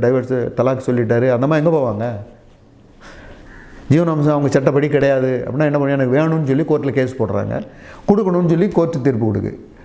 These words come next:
அரசாங்கம் சொல்லல, கோர்ட்டு தீர்ப்பு கொடுக்கு. நல்ல விஷயம் தானே? அப்போ என்ன பண்ணுவாங்க? எல்லாரும் ஒண்ணும் தலாக் பண்ணுவாங்க,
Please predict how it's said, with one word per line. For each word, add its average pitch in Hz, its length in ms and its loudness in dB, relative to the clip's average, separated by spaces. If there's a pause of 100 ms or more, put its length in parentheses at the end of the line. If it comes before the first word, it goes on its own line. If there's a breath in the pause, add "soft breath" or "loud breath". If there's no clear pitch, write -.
(100 loud breath)
அரசாங்கம் 165 440 2
சொல்லல, 113 220 0
கோர்ட்டு 170 300 0
தீர்ப்பு 123 260 0
கொடுக்கு. 104 480 -4 (440 loud breath)
நல்ல 180 180 4
விஷயம் 190 240 0
தானே? 143 300 0
அப்போ 127 200 2
என்ன 156 180 0
பண்ணுவாங்க? 156 240 0
எல்லாரும் 160 360 0
ஒண்ணும் 151 300 -2
தலாக் 147 280 0
பண்ணுவாங்க, 143 220 0